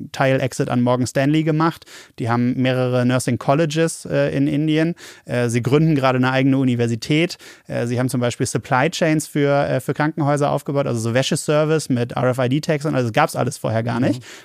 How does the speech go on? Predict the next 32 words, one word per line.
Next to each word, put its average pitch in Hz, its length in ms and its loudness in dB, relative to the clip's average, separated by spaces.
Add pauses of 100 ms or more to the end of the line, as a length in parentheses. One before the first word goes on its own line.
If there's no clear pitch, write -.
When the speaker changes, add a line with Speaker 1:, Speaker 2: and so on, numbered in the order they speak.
(120)
Speaker 1:
ähm, 120 380 -2
wo 120 140 -2
eben 123 160 -2
die 113 100 -4
Kittel 175 240 -2
gewaschen 151 400 0
werden. 147 320 0
Das 120 140 -4
wurde 127 180 0
vorher 120 280 0
von 135 120 -2
den 120 80 0
Leuten 120 240 0
zu 113 80 0
Hause 156 260 2
einfach 160 300 -2
gemacht. 165 360 -2 (220)
Also 131 200 2
so 151 140 2
Sachen 170 300 2
haben 117 140 2
die 120 100 -2
aufgebaut. - 460 -6
Wirklich - 240 -12
ganz, - 240 0
ganz 147 180 0
tolle 135 240 -2
Infrastruktur 135 800 -2 (320)
und 165 180 2
eben 143 200 2
auch 117 160 0
Recruiting 165 520 2